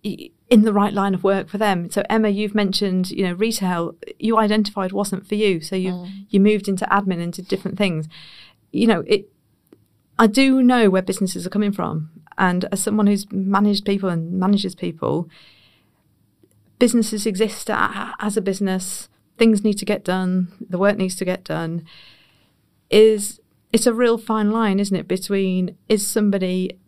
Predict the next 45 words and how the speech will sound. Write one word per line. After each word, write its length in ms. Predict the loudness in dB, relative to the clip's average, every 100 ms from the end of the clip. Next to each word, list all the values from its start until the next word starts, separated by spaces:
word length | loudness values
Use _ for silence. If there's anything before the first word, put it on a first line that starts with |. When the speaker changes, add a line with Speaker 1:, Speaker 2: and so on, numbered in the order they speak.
| -20 _ _ _ _ 6
Speaker 1:
unsuitable 720 | 8 8 6 0 -2 -4 -4
for 140 | -2 -4
that 180 | -4
particular 600 | -8 -10 -10 -6 -6 -8
job 320 | -2 -2 0 -2
role, 420 | -2 -2 -4 -8 -14 _ _ _ 4
or 480 | 6 8 6 2 0
is 120 | -2
it 160 | -2 -2
because 600 | -4 -2 -2 -2 -6 -12 -16
they're 560 | -2 0 2 0 -4 -6 _ _ _ -14
struggling 320 | 0 2 4
with 80 | 2
their 60 | 0
mental 260 | -4 -6
health, 420 | -2 0 -2 -4 -14
struggling 240 | -6 -2 0
with 60 |
their 60 | 0
mental 180 | -2 -4
health 140 | -4
maybe 200 | -4 -4
more 160 | -6 -6
than 80 | -6
they 60 | -4
usually 360 | -4 -2 -2
would, 440 | 0 0 0 -2 -6 -16 -8 -2
and 100 | 0
actually 300 | 2 0 0
some 220 | -2 -2
reasonable 400 | 0 0 -2 -2
adjustments, 440 | -2 -2 -4 -4
a 40 | -4
bit 120 | -4
of 60 |
time 280 | -4 -4 -2
off, 180 | -2 -4 -4
and 60 |
actually 460 | -4 -2 -2 -2 -4 -10 -8
they're 80 | -2
perfectly 300 | -2 -2 -4
suited 320 | -4 -4 -6
for 60 | -8
the 80 |
job, 400 | -2 0 0 -2